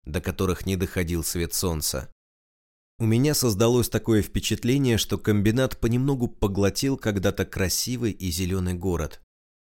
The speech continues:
Я постоял еще минут пять, пока руки не стали замерзать, и сел в машину. Поднялся ветер и пошел мокрый снег,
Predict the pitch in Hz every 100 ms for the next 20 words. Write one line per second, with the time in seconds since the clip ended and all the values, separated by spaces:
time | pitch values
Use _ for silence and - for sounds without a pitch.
0 | _ _ _ _ _ _ _ - 87 98
1 | 98 - 101 98 90 87 - 92 87 85
2 | 82 - 120 120 - - - 80 87 85
3 | 78 85 85 - 92 87 85 90 92 85
4 | 82 76 - - - 131 - 95 87 85
5 | 85 - 73 71 - _ _ _ _ _
6 | _ _ _ _ _ _ _ _ 101 101
7 | 139 113 - 92 135 151 135 123 123 -
8 | - 117 110 104 104 - 107 - 110 95
9 | 78 -